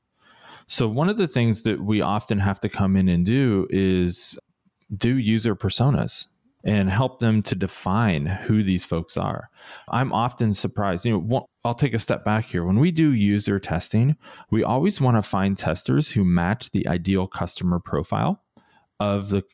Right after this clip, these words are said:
client we're working with. So we get the most relevant information that way, right? So we, we spend a lot of time segmenting and surveying our testers, our testing pool, so that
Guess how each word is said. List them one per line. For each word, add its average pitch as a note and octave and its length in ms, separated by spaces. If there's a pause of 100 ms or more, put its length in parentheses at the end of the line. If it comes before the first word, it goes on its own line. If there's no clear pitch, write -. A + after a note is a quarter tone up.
client E2+ 320
we're F2+ 100
working A2 340
with. - 280 (420)
So A2 300
we G#2+ 180
get A2+ 160
the G2+ 160
most G2 260
relevant F2 360
information F2+ 580
that - 180
way, - 200 (120)
right? F#2 280 (480)
So - 160
we, C3 240 (200)
we A#2+ 120
spend A2+ 280
a F#2 40
lot F#2 400
of G2+ 80
time F2+ 400
segmenting G2+ 680
and F2 120
surveying F2 640 (140)
our E2+ 540
testers, - 720
our F2 140
testing E2+ 440
pool, D#2 380 (300)
so A2+ 300
that G2 280